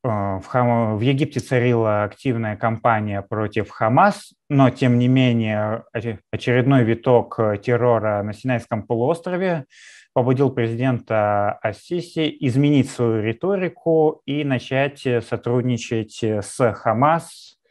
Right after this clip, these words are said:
э, в, в рамках борьбы с терроризмом на Синайском полуострове.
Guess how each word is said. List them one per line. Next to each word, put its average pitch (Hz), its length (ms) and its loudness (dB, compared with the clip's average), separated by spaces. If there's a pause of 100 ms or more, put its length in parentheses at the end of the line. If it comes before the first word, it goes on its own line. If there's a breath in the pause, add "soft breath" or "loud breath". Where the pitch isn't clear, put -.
(640 loud breath)
э, - 40 -2
в, 101 680 -2 (400)
в 110 140 -6
рамках 135 380 0
борьбы 113 320 0
с 131 40 -6
терроризмом 117 640 -2
на 113 140 -2
Синайском 113 500 -4
полуострове. 101 1000 -2